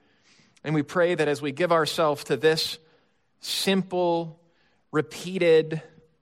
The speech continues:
oratory, almost hour-long work every week, that some, even many, would come to confess Christ as Lord even this morning. In Jesus' name we pray. Amen. You may be seated.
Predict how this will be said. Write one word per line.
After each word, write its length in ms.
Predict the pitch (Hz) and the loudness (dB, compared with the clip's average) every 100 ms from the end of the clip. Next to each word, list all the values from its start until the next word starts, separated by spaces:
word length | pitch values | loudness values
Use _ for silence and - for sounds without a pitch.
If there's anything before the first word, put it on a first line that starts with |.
| _ _ _ _ | _ _ _ _
oratory, 1080 | 175 185 185 - - 190 180 170 156 160 160 - _ _ _ _ _ | 0 2 0 -2 0 2 2 0 -2 -6 -8 -14 _ _ _ _ _
almost 420 | 165 180 180 180 - | 0 4 4 4 0
hour-long 680 | 165 180 185 180 175 175 156 | 2 4 4 4 4 4 4
work 300 | 160 165 - | 4 4 -4
every 320 | 151 156 165 165 | -4 -2 -2 -2
week, 480 | 127 139 131 - - _ _ _ _ _ _ _ | -2 -4 -6 -12 -20 _ _ _ _ _ _ _
that 160 | 135 - | -4 -4
some, 460 | - 170 160 160 | 0 2 2 0
even 440 | 165 165 147 135 135 | -4 -4 -2 -2 -2
many, 400 | 147 139 131 127 - | -2 -2 -4 -8 -10
would 240 | 131 123 | -6 -6
come 240 | - 147 143 | -4 -6 -4
to 140 | 147 | -6
confess 500 | - 135 - 127 127 | -8 -8 -4 -4 -4
Christ 600 | - - 127 120 - - _ _ _ _ | -8 -2 -2 -2 -8 -12 _ _ _ _
as 240 | - 123 117 | -8 -6 -6
Lord 420 | 120 131 120 113 113 | -2 0 0 -4 -12
even 300 | 135 135 127 | -12 -6 -6
this 200 | 117 - | -4 -6
morning. 340 | 117 113 101 101 | -6 -6 -6 -8
In 100 | 101 | -8
Jesus' 440 | 127 123 123 131 | -10 -10 -10 -10
name 200 | 123 117 | -8 -8
we 80 | 113 | -8
pray. 340 | - 92 90 92 95 | -10 -14 -14 -20 -14
Amen. 300 | 107 104 95 85 - - _ _ _ - - - _ | -10 -10 -10 -16 -20 -20 _ _ _ -20 -20 -20 _
You 120 | - | -8
may 80 | 110 | -6
be 100 | 110 | -6
seated. 320 | - 104 90 | -8 -10 -12